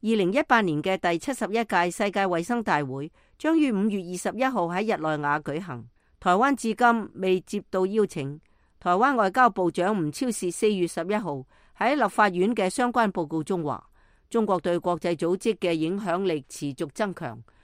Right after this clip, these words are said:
全力封鎖台灣嘅國際空間。今年台灣獲邀嘅困難度增加，可能性不大。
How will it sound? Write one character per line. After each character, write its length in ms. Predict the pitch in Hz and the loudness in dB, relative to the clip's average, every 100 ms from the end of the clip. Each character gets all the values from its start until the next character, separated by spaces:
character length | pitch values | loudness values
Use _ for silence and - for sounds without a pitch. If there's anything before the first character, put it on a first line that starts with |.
| _ _ _ | _ _ _
全 300 | - 190 196 | -2 0 0
力 100 | 202 | -2
封 280 | - 262 247 | -2 -4 0
鎖 220 | 190 202 | 0 0
台 160 | 190 | -2
灣 320 | 151 170 214 185 | -2 0 0 0
嘅 200 | 175 160 | -2 -2
國 120 | 170 156 | -4 -4
際 180 | 151 | -6
空 180 | 165 185 | -4 -6
間。 300 | 185 185 190 - _ _ _ | -2 -2 -2 -12 _ _ _
今 160 | - 302 | 0 2
年 140 | 254 | 2
台 200 | 262 170 | 0 -2
灣 380 | 151 196 254 233 | 0 4 4 4
獲 200 | 196 180 | 0 -2
邀 180 | 214 247 | 0 0
嘅 240 | 208 185 170 | 2 0 0
困 220 | 202 185 | -2 0
難 180 | 147 135 | -2 -2
度 160 | 151 | -4
增 240 | 143 185 175 | -4 -6 -2
加， 300 | 175 151 - _ _ | -2 -2 -6 _ _
可 160 | 180 247 | 0 2
能 180 | 208 135 | 2 -2
性 200 | - 147 | -6 -6
不 140 | 165 - | -8 -6
大。 200 | 131 | -8